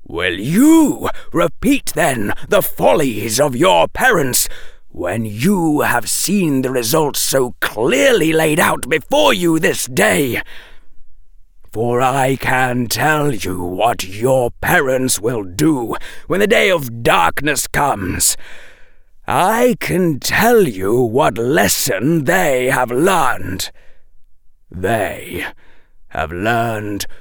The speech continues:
to hide like cowards and do nothing while they wait for Harry Potter to save them."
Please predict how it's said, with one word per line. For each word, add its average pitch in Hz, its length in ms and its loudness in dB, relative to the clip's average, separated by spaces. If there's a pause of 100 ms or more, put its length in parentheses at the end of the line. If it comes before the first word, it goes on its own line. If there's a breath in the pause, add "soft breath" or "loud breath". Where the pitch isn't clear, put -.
(240 soft breath)
to - 220 -8
hide 104 840 -2 (240 loud breath)
like 85 320 -8 (100)
cowards - 960 -6 (160 loud breath)
and 208 400 2
do 262 220 4
nothing 95 840 0
while 214 420 2
they 226 240 4
wait 240 380 2
for 233 320 4
Harry 262 960 2
Potter 110 840 0
to 147 180 0
save 101 840 -2
them." 85 400 -6